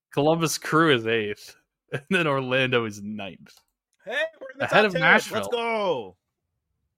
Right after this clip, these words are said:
Speaker 1: Ahead of Nashville.
Speaker 2: Who gave Miami their first draw? Shout out to Nashville. Congratulations. They did it. They parked the bus in Miami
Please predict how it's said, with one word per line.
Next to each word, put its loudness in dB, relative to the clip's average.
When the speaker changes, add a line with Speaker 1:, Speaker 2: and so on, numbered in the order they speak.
Speaker 1:
Ahead -10
of -12
Nashville. -16
Speaker 2:
Who -4
gave -12
Miami -16
their -18
first -20
draw? -16
Shout 0
out 0
to -10
Nashville. -10
Congratulations. -8
They -4
did -2
it. -12
They -6
parked 0
the -6
bus 0
in -8
Miami -6